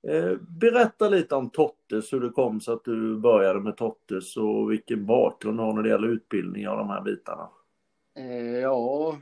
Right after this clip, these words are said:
Speaker 2: jag började där för tjugotvå år sedan, exakt faktiskt på måndag, trettioförsta augusti nittioåtta. Eh, efter en sommarjobbsvisit på Reimes i Linköping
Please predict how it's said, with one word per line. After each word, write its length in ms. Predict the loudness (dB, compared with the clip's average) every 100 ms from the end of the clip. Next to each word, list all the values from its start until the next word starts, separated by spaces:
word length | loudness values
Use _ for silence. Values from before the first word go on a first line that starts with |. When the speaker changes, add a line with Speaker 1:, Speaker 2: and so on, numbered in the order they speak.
| _ -12
Speaker 2:
jag 180 | -8
började 500 | -4 -2 0 0 0
där 160 | -2 -4
för 400 | -4 -4 -2 -4
tjugotvå 520 | -8 -12 -8 -8 -4
år 80 | -6
sedan, 340 | -4 -2 -2
exakt 480 | -4 -4 -4 -4 _
faktiskt 400 | -8 -8 -10 -14
på 80 | -12
måndag, 440 | -10 -8 -8 -10 -12 _ _
trettioförsta 580 | -18 -16 -14 -14 -12 -12
augusti 580 | -10 -10 -12 -14 -14 -16 _ -18
nittioåtta. 680 | -12 -4 -4 -4 -2 -2 -2 _ _ _ _ _ _ _ _ _ _ -20 _ _
Eh, 420 | -2 0 2 4
efter 400 | 2 2 0 2
en 300 | 2 0 0
sommarjobbsvisit 1500 | -2 -2 -2 -2 -2 -4 -6 -18 -6 -4 -4 -6 -2 0 0 0
på 120 | 0
Reimes 380 | 2 0 -4 -6
i 40 |
Linköping 580 | -6 -4 -6 -6 -6 -6